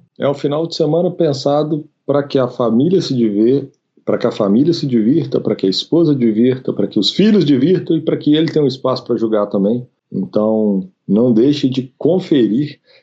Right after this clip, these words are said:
e não deixe de ir, senhores. Não deixe de ir que o primeiro lote está à venda.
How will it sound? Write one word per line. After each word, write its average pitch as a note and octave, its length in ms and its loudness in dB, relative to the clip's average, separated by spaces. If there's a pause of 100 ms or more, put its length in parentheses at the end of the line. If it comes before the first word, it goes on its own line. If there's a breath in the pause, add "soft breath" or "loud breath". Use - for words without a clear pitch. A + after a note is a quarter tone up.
e - 120 -2
não G2+ 180 0
deixe F#3+ 320 0
de G#3+ 140 0
ir, C#3+ 300 2
senhores. - 680 -20 (140)
Não C#3 200 -2
deixe E3+ 260 0
de B2+ 100 2
ir D3+ 40 -2
que C#3+ 80 -4
o F#3 60 2
primeiro E3+ 320 0
lote D#3+ 340 -2
está G3+ 640 -2
à A#3+ 140 0
venda. G#2+ 500 -2